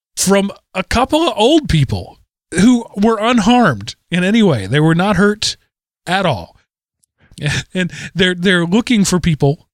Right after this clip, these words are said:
<laughs> The, I love how police do things. They've put out, uh, an A P B, essentially, the All Points Bulletin, uh, saying, you know, "Help us find him."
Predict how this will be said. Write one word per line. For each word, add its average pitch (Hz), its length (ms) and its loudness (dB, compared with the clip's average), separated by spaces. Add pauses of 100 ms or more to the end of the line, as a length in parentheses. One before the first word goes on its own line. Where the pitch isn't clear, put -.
(140)
<laughs> - 80 -2 (1000)
The, 180 180 0
I 156 220 0
love 175 260 2
how 170 140 2
police 147 420 2
do 143 160 0
things. 107 380 -6 (720)
They've 139 300 0
put 180 180 2
out, 151 300 0
uh, 135 320 4 (280)
an 156 120 -2
A 156 160 0
P 151 140 0
B, 147 200 2
essentially, 151 460 2
the 98 220 0
All 120 160 2
Points 131 260 0
Bulletin, 143 340 0
uh, 110 120 0
saying, 131 420 2
you 131 80 2
know, 113 80 4
"Help 139 180 0
us 151 120 -2
find 147 240 0
him." 202 100 2